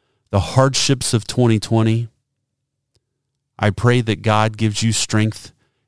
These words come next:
in the coming months if you continue to have hardships. I think it's, it's worthwhile to remember that we are, we are,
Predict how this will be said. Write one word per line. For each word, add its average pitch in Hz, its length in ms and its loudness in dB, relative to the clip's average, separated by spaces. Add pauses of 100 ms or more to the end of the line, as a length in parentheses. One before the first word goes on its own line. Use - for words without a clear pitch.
(100)
in 101 140 0
the 98 100 2
coming 110 380 2
months 113 380 2
if 107 200 -2
you 101 120 0
continue 110 580 0
to 113 120 -2
have 107 280 0
hardships. 117 720 -2 (1600)
I 104 140 2
think 110 240 0
it's, - 240 -4
it's - 240 -4
worthwhile 107 760 2
to - 160 -4
remember 101 560 0
that 92 300 -2
we 104 220 0
are, 95 360 0 (520)
we 104 240 4
are, 92 500 2